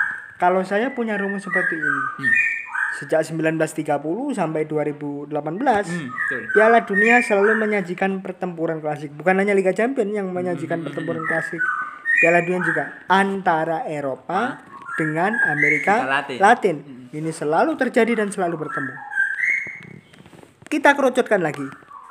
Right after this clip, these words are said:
Speaker 1: Asia ini sudah berapa kali menggelar Piala Dunia? Dua. Tahun dua ribu dua
Speaker 2: Dan
Speaker 1: di Korea,
Speaker 2: sekarang ini.
Speaker 1: Jepang, dan sekarang ini, nanti November di Qatar.
Speaker 2: Hmm.
Speaker 1: Selisihnya dua puluh tahun.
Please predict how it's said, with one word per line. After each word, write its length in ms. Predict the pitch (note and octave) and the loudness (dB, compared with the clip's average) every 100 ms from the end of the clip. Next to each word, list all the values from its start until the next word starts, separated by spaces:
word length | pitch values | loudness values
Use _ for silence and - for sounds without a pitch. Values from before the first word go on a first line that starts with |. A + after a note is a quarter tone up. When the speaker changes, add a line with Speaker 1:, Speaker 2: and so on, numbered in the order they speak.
| - - | -10 -4
Speaker 1:
Asia 460 | - F#3+ F#3+ A3 A3+ | -2 -2 2 4 6
ini 120 | B3+ | 6
sudah 200 | B3+ G3+ | 4 4
berapa 300 | F3 F3 E3 F3 | 4 4 4 4
kali 260 | F3 D3+ - - - | 4 2 0 -2 -6
menggelar 320 | D#3 D3+ D3+ D3+ | -6 0 0 0
Piala 220 | D3+ C#3 | -4 -6
Dunia? 300 | C3 C3+ C3 - - _ - - - - | -8 -14 -16 -18 -20 _ -20 -20 -20 -10
Dua. 380 | E3+ F3+ C#3+ A#2 - - C6+ - - - _ | -6 0 -2 -2 -10 -10 -8 -8 -10 -18 _
Tahun 240 | C3+ D3 F#3+ | -2 0 4
dua 100 | G3 | 4
ribu 180 | F#3 F3+ | 4 0
dua 580 | E3+ E3+ F3+ A#3+ - - | -2 2 2 0 -4 -14
Speaker 2:
Dan 380 | D3 C3 B2+ B2+ - | -10 -10 -10 -16 -8
Speaker 1:
di 80 | |
Korea, 320 | E3+ E3 E3 E3 | 2 4 6 6
Speaker 2:
sekarang 80 | |
ini. 40 | D#3+ | 4
Speaker 1:
Jepang, 260 | - G3+ C4+ G3 | 0 2 2 0
dan 180 | F#3+ G#3+ | 0 0
sekarang 340 | F#3+ E3 D#3+ E3 | -4 -6 -4 -4
ini, 220 | A3+ E3+ | -6 -6
nanti 560 | D#3+ F#3 A#3+ A#3 C#3 - - | -4 -4 -2 -2 -4 -8 -10
November 480 | D#3 F3+ G3+ E3+ | -8 -4 -4 -4
di 80 | C3+ | -6
Qatar. 440 | C#3 D3+ C#3+ C#3+ B2 | -8 -8 -6 -6 -8
Speaker 2:
Hmm. 100 | A#2+ - - - | -12 -18 -18 -20
Speaker 1:
Selisihnya 380 | - C3+ C3+ D#3+ | -12 -10 -8 -8
dua 160 | F3 C#3+ | -8 -8
puluh 160 | C3 | -10
tahun. 400 | B2 B2+ B2+ B2+ | -14 -16 -16 -18